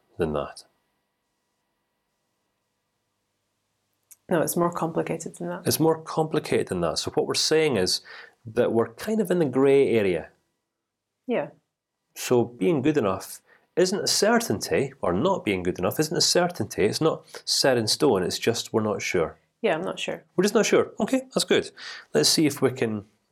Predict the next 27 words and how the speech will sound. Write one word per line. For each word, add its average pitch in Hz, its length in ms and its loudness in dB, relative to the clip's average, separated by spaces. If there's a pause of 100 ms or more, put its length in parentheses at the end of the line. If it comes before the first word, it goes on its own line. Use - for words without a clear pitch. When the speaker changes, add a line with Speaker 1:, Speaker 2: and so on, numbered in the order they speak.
Speaker 1:
perhaps 107 300 -4
become - 300 -6
a 90 40 -4
bit 95 140 -2
more 95 220 0
sure. 85 240 -2
That 87 120 0
would 95 140 -2
be 98 80 -6
helpful, 87 440 -4 (360)
wouldn't 90 260 -6
it? - 140 -8
Speaker 2:
Mm. 190 200 -16 (280)
Speaker 1:
Good. - 220 0 (1200)
Is 226 200 2
there 311 340 2
any 170 420 2
evidence 139 840 2 (220)
that 113 220 -2
you 110 180 0
might 131 580 0
be 156 340 -2 (120)
misinterpreting? 110 1800 -4 (1160)
Just - 300 -4
yes - 320 0
or 147 60 -4
no? 110 300 -4